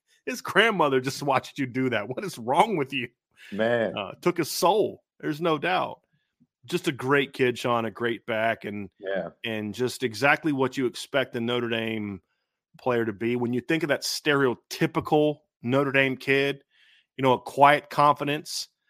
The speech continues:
Speaker 1: but not afraid to say it, but
Speaker 2: Yeah.
Speaker 1: not a, not arrogant, but confident. Uh, gr-, you know, everything we hear, does everything you need, ask him to do in the community,
Speaker 2: Yeah.
Speaker 1: goes to class,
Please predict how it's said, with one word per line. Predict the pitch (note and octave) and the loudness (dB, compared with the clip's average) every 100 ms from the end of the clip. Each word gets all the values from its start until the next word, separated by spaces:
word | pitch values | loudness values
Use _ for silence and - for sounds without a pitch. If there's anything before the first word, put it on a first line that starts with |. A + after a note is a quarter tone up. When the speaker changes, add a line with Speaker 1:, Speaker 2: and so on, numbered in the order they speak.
| _ - | _ -10
Speaker 1:
but | A#2+ | -2
not | C3 C#3 | 2 2
afraid | B2 C3+ B2+ | 2 0 0
to | |
say | A#2+ - C3+ C#3+ | -2 2 2 2
it, | D#3 - _ _ _ | 0 -8 _ _ _
but | G2 D#2+ | -4 -2
Speaker 2:
Yeah. | |
Speaker 1:
not | A#2+ C3+ C#3 | 0 2 2
a, | A2+ - | -2 -6
not | C#3 C3 | -2 0
arrogant, | A#2+ C3 C#3+ C3+ D3 D3+ _ _ _ _ _ _ | 2 2 2 0 -4 -4 _ _ _ _ _ _
but | - A#2+ - | -8 -8 -6
confident. | - C#3 C#3+ D#3 D3+ D#3 - _ _ _ _ _ - | 2 4 4 2 -2 -2 -6 _ _ _ _ _ -18
Uh, | - - _ A#2+ | -18 -18 _ -20
gr-, | G2+ A#2+ - - - | -10 -10 -10 -16 -14
you | C#3 | -10
know, | A2 G#2 _ _ C#3+ | -10 -12 _ _ -2
everything | D3 D#3 E3 D3 | 0 0 0 0
we | D3 | 0
hear, | C#3+ D3 C#3+ - | 0 0 -2 -2
does | C#3 C3 | 0 2
everything | C3+ C#3+ D3 | 2 0 0
you | C#3+ | -2
need, | C#3+ | -2
ask | C3+ C#3 - | 0 0 0
him | C3+ | -4
to | |
do | C#3+ | -2
in | |
the | B2+ | -2
community, | B2 A#2 D3 D3+ D3 D3 C#3 _ _ F2+ | -4 -2 -2 -2 -2 -2 -6 _ _ -8
Speaker 2:
Yeah. | D2+ C#2+ - G#2 | -8 -8 -18 -2
Speaker 1:
goes | D3 D3 - | 0 2 -2
to | |
class, | - - D#3+ D3 C#3+ D3 - - - | -10 -2 4 6 6 2 0 -6 -12